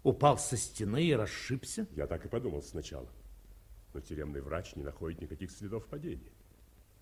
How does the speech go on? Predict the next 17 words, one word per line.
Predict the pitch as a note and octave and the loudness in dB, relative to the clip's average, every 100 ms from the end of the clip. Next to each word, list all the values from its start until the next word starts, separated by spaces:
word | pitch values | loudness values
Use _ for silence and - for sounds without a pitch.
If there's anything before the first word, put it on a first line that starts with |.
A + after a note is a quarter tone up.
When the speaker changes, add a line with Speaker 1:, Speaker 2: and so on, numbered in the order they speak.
| - | -20
Speaker 2:
Сержант, | - F#2 D2 C#2 F3 G#2+ | -8 -6 -4 -4 -4 -4
дежуривший | E2+ D#2 C#2 - D2 | -6 -6 -8 -8 -12
вчера, | - - C#2 | -10 -8 -8
говорит, | D2 D2 | -6 -6
что | D2 - | -6 -6
Риварес | D#2 C#2+ D2 - - | -6 -4 -4 -6 -10
казался | - D2+ E2+ - | -10 -6 -6 -6
совсем | F#2 D#2 G2+ F#2+ | -6 -4 -4 -2
больным, | A2 C3+ E3+ - - - - - - - | -2 0 -2 -4 -10 -20 -20 -20 -18 -6
когда | E2+ D#2+ | -2 -2
ему | D2 | -2
принесли | E2+ F2+ - | -4 -6 -6
ужин, | E3+ A2 D2 - - | -4 -4 -6 -14 -12
и | D2+ | -6
ничего | D#2+ - F2+ | -6 -2 0
не | A#2 | 0
ел. | E3 G#3 | 0 -2